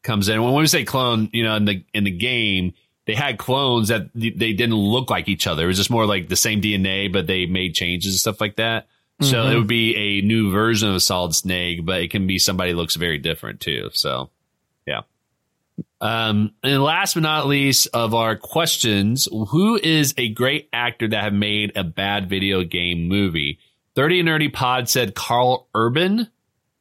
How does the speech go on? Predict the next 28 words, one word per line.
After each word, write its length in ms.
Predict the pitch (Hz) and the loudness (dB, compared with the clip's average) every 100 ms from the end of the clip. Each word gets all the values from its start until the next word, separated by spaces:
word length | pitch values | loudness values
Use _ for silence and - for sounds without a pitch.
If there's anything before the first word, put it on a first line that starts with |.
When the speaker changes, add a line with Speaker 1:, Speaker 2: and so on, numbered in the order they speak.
| - | -4
Speaker 1:
which 520 | 123 120 - - - _ _ _ _ _ _ - | 0 2 0 -2 -4 _ _ _ _ _ _ -4
the 100 | 127 | 0
only 140 | 156 | 2
one 120 | 170 | 2
Speaker 2:
Yeah, 80 | 156 | 2
Speaker 1:
I 20 | |
can 100 | 139 | 2
Speaker 2:
he's, 240 | 175 135 - | 2 2 -2
Speaker 1:
thi- 60 | - - - - | -10 -20 -20 -20
Speaker 2:
he's 220 | - 185 175 | -2 2 4
in 180 | 175 | 4
Doom. 480 | 123 160 151 123 107 - _ - | 4 4 4 2 0 -6 _ -2
Speaker 1:
Doom. 500 | 135 240 330 247 143 | 2 4 4 4 2
Okay, 420 | 190 233 165 131 | 0 0 0 2
that 160 | 131 165 | 0 0
makes 160 | 151 - | 0 0
sense. 180 | 107 - | -2 0
Speaker 2:
Yeah. 280 | 143 135 113 | 2 2 2
Speaker 1:
The 100 | 175 | 4
only 220 | 180 247 | 4 4
thing 140 | 220 202 | 2 2
that 60 | |
was 120 | 170 | 2
coming 120 | 185 170 | 2 2
to 40 | |
mind 160 | 156 156 | 2 2
is, 80 | 139 | 0
like, 220 | 127 | -2